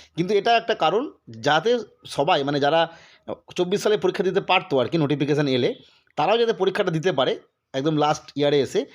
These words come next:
তাদের জন্যই কিন্তু এই নোটিফিকেশন বার করা। আরও অনেক কারণ আছে, আমি বারবার বলছি, শুধু এটাই কারণ তা নয়। ফলে আমরা বুঝতে পারছি এক এক চব্বিশ, অর্থাৎ জানুয়ারি মাসের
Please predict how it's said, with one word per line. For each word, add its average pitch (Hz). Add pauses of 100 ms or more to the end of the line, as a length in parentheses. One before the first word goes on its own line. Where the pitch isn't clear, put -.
(260)
তাদের 170
জন্যই 196
কিন্তু 185
এই 180
নোটিফিকেশন 156
বার 127
করা। 170 (180)
আরও 170 (200)
অনেক 160
কারণ 151
আছে, 160
আমি 160
বারবার 139
বলছি, 143
শুধু 143
এটাই 143
কারণ 143
তা 131
নয়। 160 (680)
ফলে 185
আমরা 233
বুঝতে 202
পারছি 214 (100)
এক 214
এক 175
চব্বিশ, 120
অর্থাৎ 160
জানুয়ারি 190
মাসের 214